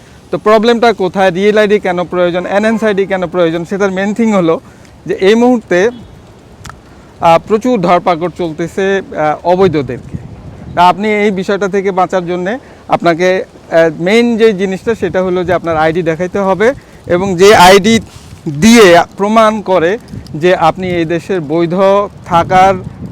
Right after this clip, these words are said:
অনুমতি আছে এবং বৈধ, আহ,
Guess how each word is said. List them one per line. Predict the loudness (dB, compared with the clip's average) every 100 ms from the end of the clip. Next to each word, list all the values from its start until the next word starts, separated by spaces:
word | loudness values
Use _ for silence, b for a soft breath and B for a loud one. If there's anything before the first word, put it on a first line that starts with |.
| -14 -14 -14 -18 -18 -18 -16 -6
অনুমতি | 0 0 0 2
আছে | 2 2 0
এবং | 0 -4 -6
বৈধ, | -4 -2 0
আহ, | 2 2 0